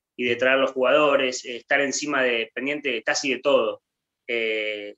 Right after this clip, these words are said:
con el correr del tiempo, por suerte, en su momento conocí a Seba de Bono, que me di-, empezó a dar una mano muy grande, y a Don Oren con el scouting del fútbol, eh, del interior, con las ligas de Federal A, con las ligas de, a veces,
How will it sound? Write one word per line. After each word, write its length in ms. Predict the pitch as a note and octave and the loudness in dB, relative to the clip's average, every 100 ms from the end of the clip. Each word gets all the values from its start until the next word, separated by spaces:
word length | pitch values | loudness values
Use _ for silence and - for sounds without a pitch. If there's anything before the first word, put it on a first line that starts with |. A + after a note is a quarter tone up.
| _ | _
con 160 | - C3+ | 0 2
el 80 | C#3+ | 4
correr 300 | D#3+ F3+ F#3 | 4 4 4
del 160 | F3 | 2
tiempo, 340 | G3+ G#3 G3 - | 2 2 2 0
por 120 | D3+ | 0
suerte, 600 | D3 G3 G3 F#3+ G3 G3+ - _ _ _ | 0 2 0 0 -2 -2 -6 _ _ _
en 160 | B2 B2+ | -12 -12
su 120 | C#3+ | -8
momento 320 | C#3 E3+ F3+ | -4 0 2
conocí 360 | D#3+ D3 D3 F3+ | 2 0 0 0
a 40 | |
Seba 340 | D3 F#3 F3+ E3 | 0 0 2 4
de 60 | |
Bono, 440 | F3 G#3+ G#3+ G3+ G3 | 2 2 0 -2 -4
que 120 | D#3 | -4
me 140 | C#3 | -4
di-, 140 | D#3 D#3 | -2 -4
empezó 320 | C#3+ C#3+ E3 | -6 -6 -2
a 80 | E3 | -2
dar 100 | D#3 | -2
una 240 | D3+ D3 | -2 -2
mano 260 | D#3 D#3 D3+ | -2 -4 -4
muy 200 | D#3 D#3 | -4 -2
grande, 460 | F3 E3+ D3+ D3 | -2 -2 -2 -2
y 180 | C3+ B2+ | -4 -4
a 160 | B2+ B2+ | -4 -2
Don 200 | C3+ D3+ | -4 -2
Oren 380 | F3 E3+ E3 - _ _ _ | -2 -2 -4 -10 _ _ _
con 420 | - C3 B2+ B2 B2+ | -6 -6 -6 -8 -6
el 160 | C3+ | -6
scouting 420 | - D#3+ D#3 D3 | -4 -4 -2 -4
del 120 | C3+ B2+ | -4 -4
fútbol, 680 | D3+ D3+ C#3 C3+ A#2+ A#2+ - | -4 0 2 2 0 -4 -8
eh, 680 | A#2+ A#2 A2+ A2 G#2+ G#2+ G#2 _ | -6 -4 -4 -4 -4 -6 -10 _
del 140 | A#2 A#2 | -6 -4
interior, 640 | A#2 C3+ F#3 F#3 F3 F3 _ - | 0 4 6 6 4 0 _ -8
con 140 | B2+ | -2
las 160 | A#2 C3+ | 0 0
ligas 180 | C#3 | 2
de 80 | B2+ | 2
Federal 380 | - B2 C3 D3 | 0 -2 0 2
A, 300 | E3 D#3+ D3+ | 4 2 2
con 120 | C3 A#2+ | -2 -6
las 120 | A2+ | -8
ligas 260 | C3 B2+ A#2+ | -4 -2 -2
de, 160 | A2+ A2+ | -4 -4
a 80 | |
veces, 460 | B2+ C3+ A#2 - | -4 -6 -12 -14